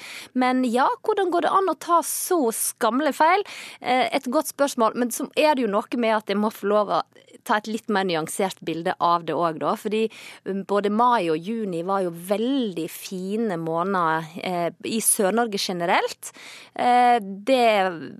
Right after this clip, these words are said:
eh, hadde vi vel på, på en måte snakket om tidligere også, og så er det også det at du ser på statistikken, ikke sant?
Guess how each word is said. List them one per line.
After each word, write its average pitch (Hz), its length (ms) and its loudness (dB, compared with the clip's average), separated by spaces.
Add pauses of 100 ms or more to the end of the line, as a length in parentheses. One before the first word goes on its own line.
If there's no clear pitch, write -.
(200)
eh, 139 380 -4
hadde 202 260 -2
vi 233 160 2
vel 170 160 0
på, 170 460 0
på 214 100 -2
en 185 80 0
måte 180 240 -4
snakket - 460 -4
om 202 100 0
tidligere 190 880 -2
også, 269 240 4
og 285 80 0
så 269 140 0
er 254 60 6
det 233 100 0
også 220 160 2
det 196 100 0
at 202 140 -6
du 185 60 -6
ser 190 360 -2
på - 140 -14
statistikken, - 880 -6
ikke 208 180 -6
sant? 220 320 -2